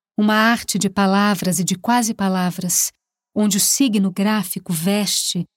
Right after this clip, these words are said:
e desveste, vela e desvela. Súbitos valores semânticos,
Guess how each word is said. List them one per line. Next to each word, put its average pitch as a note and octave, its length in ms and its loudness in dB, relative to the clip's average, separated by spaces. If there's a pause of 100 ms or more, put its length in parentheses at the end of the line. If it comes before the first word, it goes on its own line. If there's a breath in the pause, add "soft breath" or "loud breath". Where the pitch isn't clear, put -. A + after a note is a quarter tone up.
(120)
e G3 60 0
desveste, F#3+ 840 -2
vela A3 580 -2 (240)
e G3+ 60 -2
desvela. F3 720 -2 (540)
Súbitos A#3+ 640 2
valores G#3 440 2
semânticos, F#3+ 1000 0